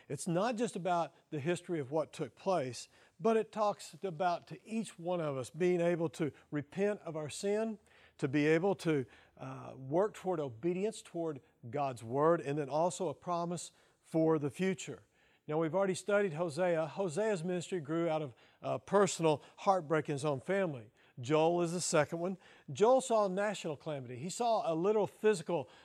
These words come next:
invasion of locusts, which was an immediate judgment that was gonna come on the land of Israel,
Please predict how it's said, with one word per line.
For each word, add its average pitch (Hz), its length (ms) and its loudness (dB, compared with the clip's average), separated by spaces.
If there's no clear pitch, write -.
invasion 175 480 0
of 131 120 -6
locusts, 165 460 2
which 160 140 -6
was 160 140 -4
an 156 80 -4
immediate 170 460 0
judgment 151 360 -4
that 160 100 -10
was 147 100 -10
gonna 160 200 -6
come 170 260 -4
on 156 140 -4
the 147 60 -8
land 156 220 -4
of 127 120 -12
Israel, 156 560 -2